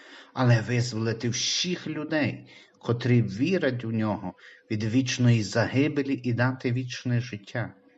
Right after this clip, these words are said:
Слухачам Ісуса не потрібно було знати про гріхи та провини галилеян, політичні мотиви Пилата чи це якісь другорядні мотиви загиблі людей.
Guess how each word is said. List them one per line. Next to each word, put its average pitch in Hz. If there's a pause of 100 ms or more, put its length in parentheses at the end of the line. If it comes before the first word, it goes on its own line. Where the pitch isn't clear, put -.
(480)
Слухачам 127
Ісуса 151
не 147
потрібно 135
було 123
знати 139
про 127
гріхи 123
та 135
провини 123
галилеян, 120 (460)
політичні 147
мотиви 143
Пилата 135
чи 123
це 143
якісь 127
другорядні 123
мотиви 120
загиблі 113
людей. 107